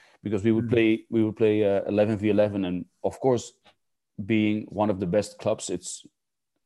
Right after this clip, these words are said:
Speaker 1: it's, uh, it's not always easy to play against the other cl-, uh, the other teams, because they really don't wanna lose. Some of them, they would play, they would go back all the way. They would play four four two, and they would be defending around the box.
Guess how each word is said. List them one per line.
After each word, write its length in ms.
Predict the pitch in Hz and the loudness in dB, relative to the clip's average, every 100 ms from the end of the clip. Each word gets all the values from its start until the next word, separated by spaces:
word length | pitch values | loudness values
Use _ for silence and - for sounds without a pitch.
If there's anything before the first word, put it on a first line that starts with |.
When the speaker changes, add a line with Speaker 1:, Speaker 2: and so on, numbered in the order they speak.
| _ _ _ _ _ _ - | _ _ _ _ _ _ -6
Speaker 1:
it's, 360 | 101 - - | -6 -6 -6
uh, 360 | 95 78 - - - | -4 -4 -6 -10 -10
it's 120 | 127 | -4
not 120 | 113 | 0
always 320 | 110 110 104 | 0 0 -2
easy 300 | 117 101 98 | -2 -2 -4
to 340 | - 98 92 95 _ _ _ _ - | -4 -4 -4 -6 _ _ _ _ -2
play 140 | 104 | 0
against 240 | 101 104 95 | 2 0 0
the 100 | 101 | 2
other 160 | 95 | 2
cl-, 220 | 92 110 - | 0 -6 -4
uh, 120 | 92 | -4
the 160 | 95 98 | 0 0
other 160 | 101 | 0
teams, 280 | 98 95 90 | -2 -4 -4
because 260 | 95 90 87 | -6 -8 -4
they 120 | 98 | -2
really 260 | 95 98 98 | 0 0 0
don't 160 | 92 | -2
wanna 160 | 92 92 | -4 -4
lose. 400 | 90 113 - - | -4 -6 -10 -16
Some 200 | - 95 | -6 -4
of 140 | 92 98 | -4 -4
them, 160 | 92 | -4
they 140 | 90 87 | -2 -4
would 200 | 87 - | -4 -4
play, 440 | 92 90 87 95 _ | -2 -2 -4 -8 _
they 100 | 98 | -6
would 100 | 95 | -4
go 140 | 98 90 | -2 -2
back 200 | 95 - | -2 -4
all 140 | 98 | -6
the 60 | 92 | -2
way. 140 | 92 | -2
They 120 | 87 | -2
would 140 | 90 85 | -6 -6
play 120 | 87 | -6
four 240 | 87 95 | -4 -6
four 140 | 87 90 | -6 -8
two, 280 | 104 92 90 | -6 -6 -6
and 120 | 85 | -6
they 80 | 87 | -4
would 140 | 82 | -4
be 100 | 87 | -6
defending 360 | 82 92 87 85 | -8 -8 -8 -6
around 180 | 85 90 | -6 -6
the 60 | |
box. 340 | 90 110 - | -8 -8 -10